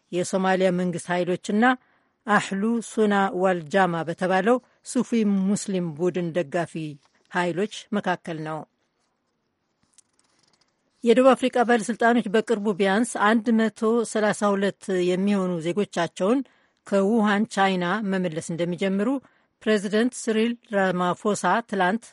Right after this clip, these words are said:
ማምሻውን አስታውቀዋል። ውሃን የኮሮና ቫይረስ በሽታ የተጀመረባትና የተዛመተባት ከተማ መሆኗ የሚታወቅ ነው። ይህ ውሳኔ ውሃን ያሉት የውጭ ሀገራት ተወላጆች ከከተማይቱ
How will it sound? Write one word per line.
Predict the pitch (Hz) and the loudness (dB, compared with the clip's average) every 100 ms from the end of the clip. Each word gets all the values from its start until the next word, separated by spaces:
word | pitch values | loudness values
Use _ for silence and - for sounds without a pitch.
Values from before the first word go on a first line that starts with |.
| 220 | -4
ማምሻውን | 226 202 - 170 165 | -2 -2 -2 -2 -2
አስታውቀዋል። | 160 165 160 - 160 139 - _ _ _ _ _ | -6 -6 -4 0 0 -2 -10 _ _ _ _ _
ውሃን | 175 175 160 180 262 | -2 0 2 0 0
የኮሮና | 190 175 - 180 180 180 | 0 -2 -2 -2 -2 -4
ቫይረስ | 156 180 180 - | -2 -2 -2 -4
በሽታ | 165 175 170 190 | -6 -8 -6 -4
የተጀመረባትና | 175 180 190 175 170 139 165 196 196 247 - _ _ _ 196 | -4 -4 -4 -4 -6 -6 -8 -4 0 0 -2 _ _ _ -4
የተዛመተባት | 185 175 208 190 190 180 180 165 180 139 175 - | -2 -2 -2 0 0 0 -2 -4 -8 -6 -6 -6
ከተማ | 208 - 175 165 160 | -8 -8 -8 -6 -6
መሆኗ | 160 165 196 226 | -6 -4 -4 -2
የሚታወቅ | 220 185 156 170 170 202 | -2 -2 -4 -6 -6 -8
ነው። | 170 165 - _ _ _ _ _ - | -6 -6 -8 _ _ _ _ _ -4
ይህ | 196 | 0
ውሳኔ | 220 202 - 180 170 175 240 233 | 0 0 0 -2 0 -2 -2 -2
ውሃን | 190 170 185 | -2 0 0
ያሉት | 180 170 180 220 | 0 -4 -4 -4
የውጭ | 185 185 185 185 | -2 -2 -2 -4
ሀገራት | 175 175 170 | -4 -4 -4
ተወላጆች | - 180 185 185 254 - - _ _ _ | -4 -2 -2 0 0 -2 -14 _ _ _
ከከተማይቱ | 220 214 214 220 208 208 202 | -4 0 0 2 2 2 0